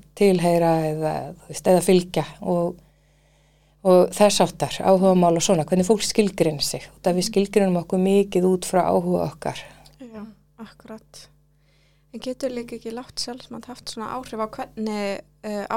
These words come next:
Speaker 2: bara samskipti okkar við annað fólk?
Speaker 1: Jú, það eru örugglega einhver rannsóknir sem gefa ten-, til kynna bein tengsl á milli, eh, lá-, lágs sjálfstraust eða slakra sjálfsímyndar og til dæmis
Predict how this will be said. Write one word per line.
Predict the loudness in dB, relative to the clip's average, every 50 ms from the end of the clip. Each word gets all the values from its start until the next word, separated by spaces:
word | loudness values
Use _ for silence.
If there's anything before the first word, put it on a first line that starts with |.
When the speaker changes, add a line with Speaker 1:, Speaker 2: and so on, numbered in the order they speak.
| -8 -8 -10
Speaker 2:
bara | -10 -8 -8
samskipti | -8 -8 -8 -10 -10 -10 -10 -12 -12 -14
okkar | -14 -12 -14 -16 -16 -18 -14
við | -12 -12 -10 -10
annað | -10 -12 -12 -12 -14 -14
fólk? | -16 -20 -20 -20 -20 -20 _ _ -20 -20 _ _ _ _ _ _ _ _ _ 4
Speaker 1:
Jú, | 6 6 8 6 6 4 2 0 -4 -10 _ _ _ _ _ _ _
það | -6 -2 -2 -2 0
eru | 2 2 4 4 6 6 6 6 6
örugglega | 4 2 2 2 4 4 4 4 2
einhver | 0 -2 2 2 2 4
rannsóknir | 4 2 0 2 0 0 0 0
sem | -2 0
gefa | 2 2 2 2
ten-, | 2 0 0 0 0 -2 -6 -14 -16 -4
til | -2 -2 -2
kynna | 2 2 2 2 2 2 2 0
bein | 2 2 2 2 2 0
tengsl | 0 2 2 2 0 -2 -2
á | 0
milli, | 0 0 0 -2 -4 -2 -2 0 0 0 0 -2 -2 -4 -6 -8 -12 -16 -20 _ _ _ _ _ _ _ _ _ _ _ _ _ _ _ _
eh, | 4 6 8 8 8 8 6 4 4 2 0 -6 -12 -16 -18 -18 -8 0
lá-, | 4 6 6 6 4 2 0 -6 -8 -6 -2
lágs | 2 2 2 2 0 -4 -6 -6 -6 -8 -10
sjálfstraust | -8 0 2 2 2 2 -2 -6 0 2 2 2 2 -2 -2
eða | 0 0 0 0
slakra | 0 2 2 2 2 2 -2 -2
sjálfsímyndar | 2 2 2 2 2 0 -2 -2 0 2 4 4 2 2 4 4 4 4 4
og | 0 2
til | 2 0
dæmis | 0 2 0 0 0 0 0 -2 -2 0